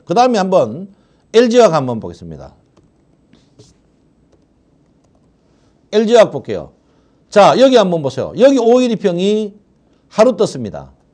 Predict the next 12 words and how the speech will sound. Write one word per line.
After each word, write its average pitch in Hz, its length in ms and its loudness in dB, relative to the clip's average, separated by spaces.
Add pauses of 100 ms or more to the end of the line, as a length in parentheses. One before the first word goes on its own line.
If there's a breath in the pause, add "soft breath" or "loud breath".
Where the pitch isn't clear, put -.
(540)
이틀 240 300 -2
떴습니다. 104 580 -10 (640)
삼 285 260 -2
일 220 100 2
떴습니다. 92 540 -10 (240)
여기 285 220 0
몇 170 140 0
수요? 143 300 -6
그래 330 300 -4
단타 196 300 -8
나와요, 185 340 -6
이렇게. 82 360 -16